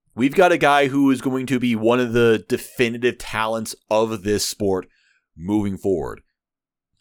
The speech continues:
They just need to do that. It might seem crazy, and you know what? We can argue about it in ten years if it doesn't work out, but at the very least, right now, I really personally think the Royals should do this. I think a lot of people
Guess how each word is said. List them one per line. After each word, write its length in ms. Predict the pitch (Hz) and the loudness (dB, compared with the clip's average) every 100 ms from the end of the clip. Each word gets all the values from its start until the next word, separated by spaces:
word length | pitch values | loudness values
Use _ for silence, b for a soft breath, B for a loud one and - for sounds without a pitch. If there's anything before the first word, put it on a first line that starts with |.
| - | -4
They 160 | 131 165 | -2 -2
just 160 | - | -4
need 80 | 160 | -6
to 100 | 139 | -4
do 160 | 117 92 | -4 -4
that. 220 | 64 - 123 | -6 -6 -4
It 100 | 123 | -2
might 240 | 170 208 | -2 -2
seem 220 | 233 220 | -4 -4
crazy, 500 | 208 190 202 208 220 | 2 4 4 0 -2
and 140 | 147 180 | -2 0
you 80 | |
know 100 | 240 | 2
what? 220 | 185 185 185 | 6 6 4
We 100 | 156 | -2
can 100 | 117 | 0
argue 380 | 127 139 147 | 2 2 0
about 300 | 135 131 131 | 0 2 0
it 80 | 131 | -2
in 120 | 110 | -6
ten 280 | 95 120 113 | -6 -4 -4
years 320 | 104 107 110 | -4 -4 -4
if 60 | 95 | -6
it 40 | |
doesn't 300 | 95 107 95 | -4 -4 -4
work 260 | 90 92 92 | -4 -4 -2
out, 300 | 90 98 95 B B B | -2 -2 -4 B B B
but 100 | 120 | 0
at 80 | 110 | 0
the 80 | 107 | 0
very 240 | 127 175 | 2 2
least, 260 | 160 160 - | 2 -2 0
right 240 | 123 147 | 0 0
now, 420 | 131 127 143 143 _ _ | -2 -2 -2 -4 _ _
I 140 | 104 113 | -2 0
really 400 | 104 110 113 113 | 0 -2 0 0
personally 460 | - 107 - 113 | 2 0 0 -6
think 280 | 98 104 101 - _ | -4 -6 -6 -10 _
the 80 | 95 | -8
Royals 260 | 95 98 - | -4 -4 -4
should 160 | 82 | -8
do 160 | 87 95 | -6 -4
this. 240 | 110 - _ _ - | -6 -8 _ _ -8
I 100 | 101 | -6
think 160 | 156 | 0
a 60 | 147 | 2
lot 200 | 139 131 | 4 2
of 60 | |
people 400 | 98 80 60 55 | -2 -8 -12 -18